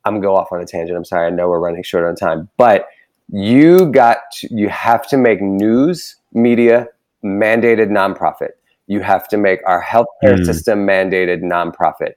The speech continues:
Speaker 1: You have to make our education system mandated nonprofit. Anything that is crucial and vital to American life, to, to, to em-, empowering people,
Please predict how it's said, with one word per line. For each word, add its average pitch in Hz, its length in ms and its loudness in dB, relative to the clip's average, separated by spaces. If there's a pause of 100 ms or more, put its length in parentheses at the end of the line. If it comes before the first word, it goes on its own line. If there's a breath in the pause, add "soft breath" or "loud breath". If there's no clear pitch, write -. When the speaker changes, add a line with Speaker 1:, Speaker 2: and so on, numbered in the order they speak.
(260)
Speaker 1:
You 98 140 -4
have 98 220 -2
to 110 60 -2
make 101 200 0
our 98 120 4
education 98 560 -4
system 104 440 -4
mandated 92 520 0
nonprofit. 82 680 -4 (520)
Anything 147 600 4
that 117 120 2
is 101 180 -4 (100)
crucial 147 540 -4
and 95 280 -8
vital 98 380 0
to - 200 -8
American 90 600 -2
life, 82 520 0
to, - 320 -4
to, 85 300 -4
to 87 440 -4 (300)
em-, 87 200 -8 (200)
empowering 117 640 0
people, 87 360 -4